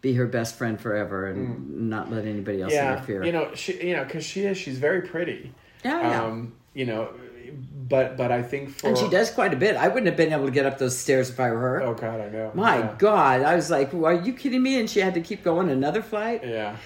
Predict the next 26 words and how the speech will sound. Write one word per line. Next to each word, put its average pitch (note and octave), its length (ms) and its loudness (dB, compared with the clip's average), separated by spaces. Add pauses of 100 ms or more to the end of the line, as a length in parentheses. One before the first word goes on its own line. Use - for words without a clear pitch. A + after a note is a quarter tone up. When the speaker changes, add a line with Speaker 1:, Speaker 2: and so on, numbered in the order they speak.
(120)
Speaker 1:
And G#3 80 -2
then C#4+ 80 4
Speaker 2:
right. E4 160 4
Speaker 1:
when E4+ 40 6
he's D#4 220 4
kinda C#4 340 0
going A3+ 320 2
to A#3 60 2
her, G#3 140 2
how G#3+ 160 -2
much, C4 260 -4 (340)
when B3 100 2
they're B3+ 180 4
unloading D#4 600 4
the G#3 100 2
car G#3 400 2
and E4 120 2
stuff, F4 440 -4 (200)
Speaker 2:
Uh-huh. A#2 200 -8 (220)
Speaker 1:
and A3 340 2
Kate, A3+ 240 4
with A3+ 160 2
Caleb C#4 500 2
Speaker 2:
Uh-huh. - 140 -8
Speaker 1:
and A#3 200 2
her, A#3+ 160 -2